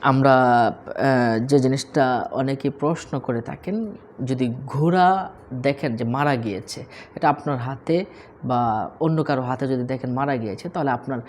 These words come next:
ক্ষতি হওয়ার আলামত, এমনকি ধ্বংস হয়ে যাওয়ারও একটা আলামত থাকে। আপনি আল্লাহর কাছে খুব বেশি, আহ, ইস্তেগফার পড়বেন যদি এই স্বপ্নটা দেখেন, আল্লাহর কাছে আশ্রয় চাবেন।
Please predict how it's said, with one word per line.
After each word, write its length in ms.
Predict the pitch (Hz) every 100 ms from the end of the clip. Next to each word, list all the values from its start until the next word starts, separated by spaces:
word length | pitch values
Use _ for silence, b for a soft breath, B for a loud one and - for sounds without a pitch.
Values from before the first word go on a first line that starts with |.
| B -
ক্ষতি 280 | - 220 208
হওয়ার 260 | 147 123
আলামত, 460 | 120 117 113 104 -
এমনকি 280 | 135 180 175
ধ্বংস 380 | 131 147 180 196
হয়ে 200 | 160 139
যাওয়ারও 280 | 139 127
একটা 160 | 113 123
আলামত 300 | 107 120 104 -
থাকে। 180 | -
আপনি 140 | 165 226
আল্লাহর 200 | 202 196
কাছে 180 | 180 180
খুব 200 | - 208
বেশি, 360 | 175 - 120
আহ, 640 | - - - - - -
ইস্তেগফার 420 | 139 - 160 - 143
পড়বেন 220 | 143 131
যদি 140 | 123 135
এই 60 |
স্বপ্নটা 440 | 123 147 - 151 135
দেখেন, 460 | 120 139 - 123
আল্লাহর 260 | 117 127 135
কাছে 160 | 131 123
আশ্রয় 300 | 113 - 104
চাবেন। 300 | 117 -